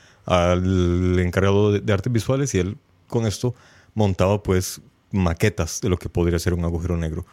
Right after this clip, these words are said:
Con esta película, al parecer, ha llamado tanto la atención a nivel científico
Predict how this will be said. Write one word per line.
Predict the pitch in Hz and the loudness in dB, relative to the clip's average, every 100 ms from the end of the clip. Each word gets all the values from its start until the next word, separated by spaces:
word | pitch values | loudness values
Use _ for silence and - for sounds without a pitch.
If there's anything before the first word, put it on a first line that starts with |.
| - _ _ _ | -20 _ _ _
Con | 131 123 | 0 2
esta | 151 208 | 0 -2
película, | - 175 147 131 143 - _ _ _ _ _ _ _ | -2 -2 0 -2 -2 -6 _ _ _ _ _ _ _
al | - 113 98 | 0 2 2
parecer, | 101 92 - 139 - | 0 0 0 -2 -2
ha | 113 | -2
llamado | 131 139 95 | 0 0 0
tanto | 117 120 | 0 -2
la | 139 | -2
atención | 127 131 131 | -2 -2 -2
a | 104 | -2
nivel | 85 87 | 0 0
científico | 135 117 120 135 135 | -2 -2 -2 -2 -4